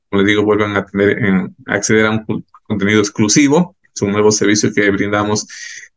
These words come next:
como Ingeniería y Comunidad, además de que, que ya pusimos hace algunas semanas a, a conciencia de ustedes, como es la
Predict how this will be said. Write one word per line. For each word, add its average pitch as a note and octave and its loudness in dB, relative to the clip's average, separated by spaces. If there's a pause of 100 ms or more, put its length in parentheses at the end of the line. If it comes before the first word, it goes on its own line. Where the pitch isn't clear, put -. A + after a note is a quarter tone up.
(100)
como G2+ 2
Ingeniería A2 2
y A2+ -4
Comunidad, B2+ 2
además A2 -2
de A2 -2
que, A2 -6 (300)
que G#2+ 0
ya G#2+ 2
pusimos A2 0
hace G2+ -2
algunas A2 0
semanas A2+ 0
a, G2+ -2
a G#2+ -6
conciencia A2+ 2
de A#2 0
ustedes, B2+ 0
como G#2+ -6
es G#2+ 0
la G2+ 2